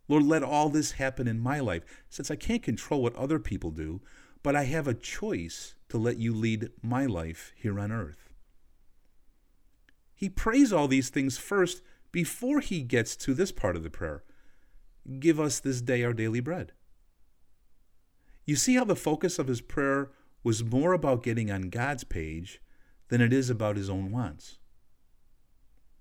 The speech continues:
The Bible also says something very interesting about how often we should pray. In First Thessalonians five seventeen, we read that we should pray continually. This means without ceasing.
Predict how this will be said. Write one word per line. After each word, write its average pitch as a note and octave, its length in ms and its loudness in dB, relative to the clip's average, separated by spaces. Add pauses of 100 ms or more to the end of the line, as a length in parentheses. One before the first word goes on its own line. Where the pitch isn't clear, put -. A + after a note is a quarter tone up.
(480)
The D#3+ 80 2
Bible E3 280 6
also D3+ 380 2
says G#2+ 260 -2
something G2+ 360 -4
very G2+ 240 -2
interesting A2+ 480 -4
about G2 400 -4
how A#2+ 160 2 (100)
often A2+ 400 -2
we F2 100 -2
should E2 220 -10
pray. D#2 280 -10 (1400)
In B2+ 80 -2
First F3+ 300 2
Thessalonians A#2+ 680 0
five G#2 300 -4
seventeen, G2+ 580 -6
we E2 140 -4
read D#2 340 -10 (960)
that A#2+ 160 0
we G2 100 4
should - 200 -6
pray F2+ 160 -2
continually. A#2 680 -6 (1400)
This F3 180 2
means G#2 300 2
without G#2+ 340 2
ceasing. F2 520 -8